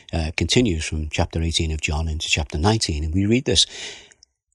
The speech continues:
"Do you refuse to speak to me?" Pilate said. "Don't you realize I have power either to free you or to crucify you?" Jesus answered, "You would have no power over me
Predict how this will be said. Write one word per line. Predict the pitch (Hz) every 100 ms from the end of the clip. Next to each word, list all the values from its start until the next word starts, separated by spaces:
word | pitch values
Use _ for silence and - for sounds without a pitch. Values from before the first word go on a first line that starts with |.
| _ _
"Do | 104 139
you | 269 143
refuse | 107 120 101 92
to | -
speak | - - 165
to | - 180
me?" | 180 190
Pilate | - 117 98 95
said. | - 113 151 - _ _ _ _ _ _
"Don't | - 123
you | 120 90 87
realize | 113 143 127 123 123 -
I | 85
have | 78 78 -
power | - 82 95 95 -
either | 80 80
to | 80 -
free | 73 - - 101
you | 113 104 104 - - -
or | - 87 80
to | 80
crucify | - - 101 - 95 82 76
you?" | 73 69 69 _ _ _ _ _ _ _ _ _ _ _ _ _ -
Jesus | - 85 76 -
answered, | 80 76 - 69 _ _ _ _ _ _ _
"You | 104 95
would | 85
have | 90 87
no | 87 104
power | 113 85 80 76
over | 82 101 95
me | 76